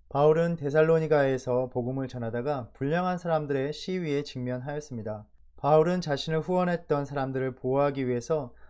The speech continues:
떠나는 것 외에는 대안이 없었습니다. 아마 그의 마음은 무거웠을 것입니다. 비록 데살로니가 교인들에게 복음을 전했다고 생각하지만,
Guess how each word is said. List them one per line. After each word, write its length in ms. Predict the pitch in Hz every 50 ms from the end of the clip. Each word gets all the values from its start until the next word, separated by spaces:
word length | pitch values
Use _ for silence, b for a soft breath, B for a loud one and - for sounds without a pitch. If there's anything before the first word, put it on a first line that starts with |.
| b b -
떠나는 400 | 180 180 185 185 180 180 180 175
것 220 | 165 165 165 165
외에는 500 | - 131 131 135 135 131 127 143 151 139
대안이 400 | 127 113 117 117 127 127 127 123
없었습니다. 720 | 120 117 - - 135 - 135 123 120 110 110 107 107 110 110 - - b b b b b b b
아마 220 | - 120 135 143
그의 280 | 143 - 151 160 175 196
마음은 540 | 190 180 160 151 143 147 156 170 170 139 120
무거웠을 560 | 117 120 123 143 160 165 170 165 - 147 123
것입니다. 640 | - 127 - - 120 113 113 113 107 107 107 110 - _ _ - - - - - - -
비록 320 | - - 156 160 175 175 170
데살로니가 800 | - 160 151 160 170 170 170 170 170 165 165 151 160 156 156 156
교인들에게 760 | - 160 147 147 151 143 143 139 131 127 135 135 131 127 127
복음을 420 | - 131 131 135 156 160 165 165
전했다고 560 | 165 - 143 139 143 139 - 135 131 131 131 131
생각하지만, 760 | - 170 170 170 165 - 147 123 123 120 123 120 117 117